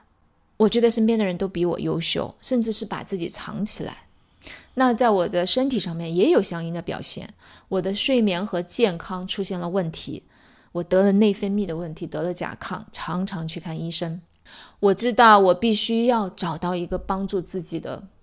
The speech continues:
根本的出路。所以那个时候也是误打误撞哈，当我第一次跟我的在耶鲁的领导力的教练的那次教练谈话开始，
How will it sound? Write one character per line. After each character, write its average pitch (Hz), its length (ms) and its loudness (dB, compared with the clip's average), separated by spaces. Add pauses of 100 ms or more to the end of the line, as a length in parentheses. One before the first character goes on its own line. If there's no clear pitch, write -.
(100)
根 240 220 4
本 190 160 0
的 185 80 -12
出 - 260 -4
路。 123 200 -8 (1000)
所 - 160 2
以 240 100 6
那 233 140 6
个 214 80 4
时 190 200 6
候 196 420 0 (480)
也 202 160 4
是 226 100 4
误 269 220 0
打 165 220 -2
误 208 120 -2
撞 185 340 0
哈， - 340 -12 (440)
当 220 160 4
我 196 100 2
第 220 200 -2
一 226 60 -4
次 202 240 0
跟 208 320 0
我 170 140 0
的 - 420 -6
在 196 180 -2
耶 220 160 2
鲁 208 160 0
的 156 160 -4
领 175 160 -4
导 208 160 0
力 175 100 -6
的 170 120 -6
教 185 220 -4
练 175 200 -4
的 160 140 -4
那 180 180 -4
次 170 200 -6
教 190 160 -2
练 175 160 -6
谈 160 220 -8
话 180 160 -6
开 170 240 -8
始， - 300 -2